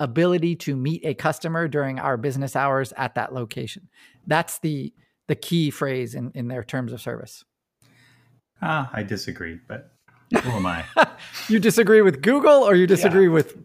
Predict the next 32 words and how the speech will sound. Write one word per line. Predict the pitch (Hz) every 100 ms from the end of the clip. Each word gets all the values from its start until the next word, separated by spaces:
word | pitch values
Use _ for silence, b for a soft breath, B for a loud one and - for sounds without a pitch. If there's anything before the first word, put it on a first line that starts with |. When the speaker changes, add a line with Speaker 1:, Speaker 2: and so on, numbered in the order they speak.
| -
Speaker 2:
Well, | 147
I |
Speaker 1:
my | 143 175
Speaker 2:
disagree | - 143 123
with | 110
Speaker 1:
interpretation? | 107 107
Speaker 2:
all | 113
these | 110 104 101 95
policy | _ - 101 92 - -
because | 123 110 120 107 95 B B _ _ _ _
there | 143 143 135
are | 131 127 - - _ _ -
I |
mean, | 123 127
especially | 120 143 147 185
during | 147 143
these | 104 90
covid | - 214 143 -
times, | - 87 80 104 120 b b b b _ _ _
you're | 143 135
gonna | 135
send | 127 139 139
someone | 135 131 127
to | 120 117
a |
business | 101 139 127 101
that's | - - -
most | 151 127 147 127 120
likely | 113 113 98
closed | - 113 90 - - - _ b b b b _
or | 110 107
is, | 117 107